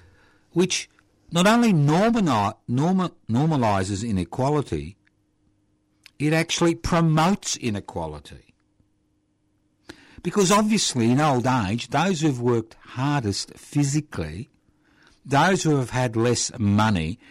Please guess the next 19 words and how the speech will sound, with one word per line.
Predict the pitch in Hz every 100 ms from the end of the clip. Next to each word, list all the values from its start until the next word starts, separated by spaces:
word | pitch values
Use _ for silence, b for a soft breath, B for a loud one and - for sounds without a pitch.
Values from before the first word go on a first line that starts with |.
| B
in | 123 113
order | 113 104
to | 98
buy, | 90 104 101 101 98 b b b
you | -
know, | 101
the | 90
so-called | - 98 101 - 92 85
right | 95 107 98
types | - 90 85 -
of | 80
food, | - 135 98
the | 80 87
more | 92
expensive, | 87 - - - 120 117 - 76 -
you | 104
know, | 87
protein-based | 82 - 92 87 87 78 98 120 127 -
foods, | 76 69 98 - -